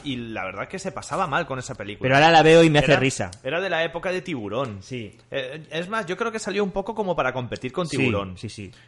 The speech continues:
Speaker 1: Eh, salió esa, y salió la de, el, luego salió la de las serpientes en el avión, que era más mala, pero malísima esa película.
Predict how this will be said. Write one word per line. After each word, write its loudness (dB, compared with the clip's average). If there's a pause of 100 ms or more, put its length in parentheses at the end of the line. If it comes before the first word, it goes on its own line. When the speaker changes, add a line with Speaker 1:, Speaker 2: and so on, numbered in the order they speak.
(120)
Speaker 1:
Eh, -10
salió -2
esa, -2
y -6
salió -6
la -2
de, -2 (100)
el, -12 (180)
luego -6
salió -2
la 0
de 0
las -4
serpientes -6
en -8
el -6
avión, -4
que -8
era -4
más -8
mala, -4
pero -10
malísima -10
esa -10
película. -10